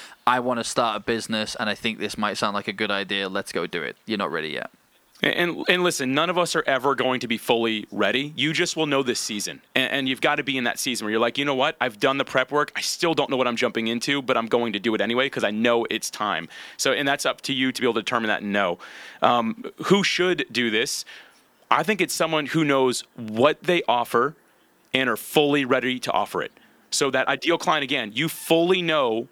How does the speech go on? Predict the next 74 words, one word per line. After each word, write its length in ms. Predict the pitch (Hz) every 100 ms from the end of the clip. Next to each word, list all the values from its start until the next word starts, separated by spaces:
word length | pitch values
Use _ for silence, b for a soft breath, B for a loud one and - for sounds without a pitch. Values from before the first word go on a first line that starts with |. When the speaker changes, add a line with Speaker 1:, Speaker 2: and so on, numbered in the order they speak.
| -
Speaker 2:
what 180 | 123
it 60 | 139
is 120 | 135
that 120 | 127
you 80 | 135
offer 220 | 107 120 147
that 100 | -
person 280 | 156 170
and 100 | 139
you're 100 | 127
ready 300 | 113 120 120
to 160 | 120 -
offer 300 | 107 107 85
it. 80 | 57 B B B
Not 200 | 147 151
like, 180 | 151
"Yeah, 100 | 180
I 60 | 170
know 140 | 170
what 80 | 180
I 80 | 165
value 280 | 143 143 143
add, 200 | 139 143
but 60 | 147
I'm 40 |
not 120 | 151
really 140 | 175 160
sure 200 | - 156
how 80 |
to 80 | 151
do 220 | 123 170
it 60 | 165
yet." 260 | 131 107 170
No, 100 | 214
no, 60 |
no. 60 | 165
You 180 | 131 196
need 160 | 196
to, 100 | 170
like, 220 | 147 135 - B B
know 240 | 120 131 160
that 160 | 160
in 60 | 135
confidence. 580 | - 131 151 190 202 -
Maybe 200 | 135 170
not 140 | 190
the 100 | 175
ins 160 | 175 160
and 100 | 151
outs 200 | 175 120
of 60 |
it. 40 | 104
Again, 320 | 131 139 98 B B B
that's 260 | 135 156 165
what 120 | 160
this 180 | 156 127
will 100 | 117
help 240 | 147 156
with. 180 | 117 -
But 140 | 127
saying, 380 | - 160 147 107 B B
"Here's 280 | - 165 175
the 40 |
value 340 | 156 143 135
add, 280 | 123 120 117
here's 340 | - - 160 147
how 140 | 143
I 60 | 123
do 180 | 120
it, 80 | 113 -
I'm 220 | 123 135 127
ready 160 | 123
to 120 | 110 98
go." 260 | 104 67